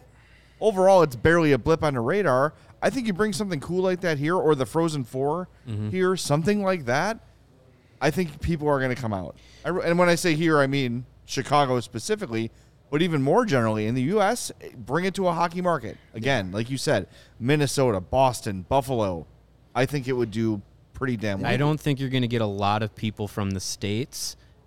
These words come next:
Speaker 2: clamoring for tickets, uh, and, and hotels and traveling to Halifax.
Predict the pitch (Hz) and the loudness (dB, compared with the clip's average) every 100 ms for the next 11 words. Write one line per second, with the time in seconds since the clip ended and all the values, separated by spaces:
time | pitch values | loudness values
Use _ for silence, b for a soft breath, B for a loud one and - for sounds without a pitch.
0 | _ - 117 113 113 113 110 107 - 101 | _ -10 -4 0 0 0 0 -2 -6 -10
1 | - 110 107 104 - - - 117 98 95 | -6 -4 -4 -4 -6 -8 -8 -6 -4 -4
2 | 104 95 92 98 92 92 101 - 117 113 | -4 -4 -6 -6 -8 -6 -8 -4 -2 0
3 | 110 104 101 - b b - 98 90 - | 0 -4 -6 -12 b b -12 -10 -6 -2
4 | 113 107 101 95 87 90 - _ _ - | 0 0 -2 -4 -6 -8 -12 _ _ -14
5 | - - 110 101 - - - - - | -12 -6 -4 -4 -8 -12 -12 -12 -12